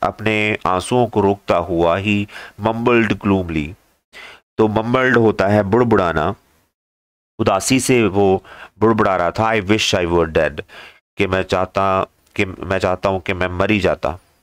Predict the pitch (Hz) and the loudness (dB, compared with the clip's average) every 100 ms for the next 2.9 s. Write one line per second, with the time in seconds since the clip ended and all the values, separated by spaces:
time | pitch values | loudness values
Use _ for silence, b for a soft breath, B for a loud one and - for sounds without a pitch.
0 | _ _ - 98 - 104 110 104 104 95 | _ _ -4 -2 0 -2 -2 -2 -4 -4
1 | - 98 101 95 - 107 98 98 90 - | -4 0 0 2 0 0 0 0 -2 -2
2 | 95 87 87 92 85 82 85 82 | -2 0 0 -2 -4 -2 0 0